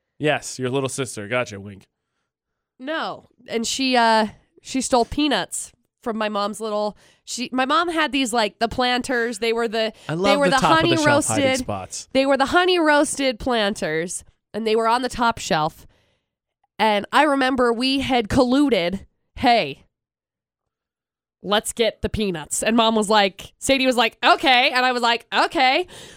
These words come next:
Speaker 2: So then we got 'em.
Speaker 1: Lay out a whole plan.
Speaker 2: And Sadie was the one that was, like,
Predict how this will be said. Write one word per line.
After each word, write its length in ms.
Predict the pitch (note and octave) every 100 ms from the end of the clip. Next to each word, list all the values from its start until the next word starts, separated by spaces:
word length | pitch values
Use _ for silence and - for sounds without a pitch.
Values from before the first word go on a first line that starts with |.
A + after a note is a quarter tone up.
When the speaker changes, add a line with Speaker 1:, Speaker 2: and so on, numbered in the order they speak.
| _
Speaker 2:
So 140 | - D4+
then 140 | C#4+
we 80 | B3+
got 260 | F4+ G4+
'em. 200 | D4+ C#4
Speaker 1:
Lay 80 | C#4+
out 120 | G#2
a 60 | G#2
whole 240 | - A2
plan. 640 | G2+ - G#2+ G2+ G2+ G#2 G#2+ _ _ _ -
Speaker 2:
And 480 | B3+ C#4+ C4+ C#4 C4 -
Sadie 340 | - A4 A#4
was 140 | F#4+ E4
the 100 | D4
one 180 | D4
that 100 | C#4+
was, 160 | A3+ G#3+
like, 220 | A3 G3+